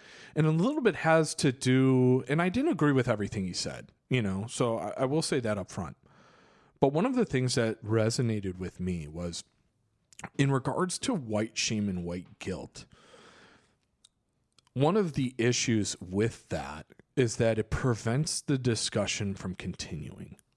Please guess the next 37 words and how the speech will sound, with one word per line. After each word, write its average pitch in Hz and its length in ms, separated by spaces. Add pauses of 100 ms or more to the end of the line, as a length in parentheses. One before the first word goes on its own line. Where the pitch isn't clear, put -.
When 107 180
people 151 480
feel 98 360
they 98 140
have 92 260
no 98 340
moral 117 480
authority 90 760 (480)
to 104 400
have 104 460
the 98 80
discussion, 90 640
"Well, 113 360
pff, - 200 (460)
I'm 135 200
white, 101 300
I 127 100
have 107 240
no 117 180
perspective 107 600
here, 95 300
I 117 140
shouldn't 101 260
even 92 180
be 90 140
talking." - 480 (800)
You 165 180
should 247 280
do 170 280
a 104 60
majority 117 600
of 90 200
the 101 100
listening 147 600
in 165 100
that 156 220
conversation. 165 840